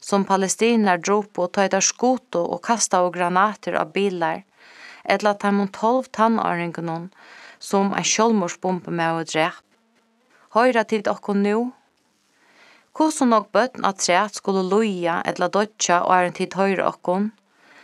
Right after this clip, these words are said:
Hetta er ikki illa meint, men eg vóni veruliga at eg aldri skal halda eina friðarrøðu aftur. Tosi um. Charlotta berjist fyri tí hon heldur er rætt.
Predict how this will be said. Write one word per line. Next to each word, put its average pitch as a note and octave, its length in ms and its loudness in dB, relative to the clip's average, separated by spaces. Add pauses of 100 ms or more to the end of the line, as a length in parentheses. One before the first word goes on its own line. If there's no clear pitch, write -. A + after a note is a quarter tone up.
(220)
Hetta A#3 280 0
er F#3+ 220 0
ikki G#3 220 -2
illa F#3 240 -6
meint, F#3 540 -4 (280)
men F3 240 -2
eg D#3+ 100 -4
vóni G3+ 360 2
veruliga F3 720 -2
at - 180 -2
eg - 180 -4
aldri G3+ 440 -4
skal D#3+ 440 -4
halda E3 460 -4
eina D#3 240 -6
friðarrøðu D3 800 -4
aftur. - 460 -12 (1400)
Tosi A3 460 0
um. D3 220 -4 (520)
Charlotta G3+ 800 0
berjist G3 480 -2
fyri F3 240 -2
tí F3 360 -4
hon E3 180 -4
heldur F3+ 380 -4
er D#3 200 -2
rætt. - 460 -10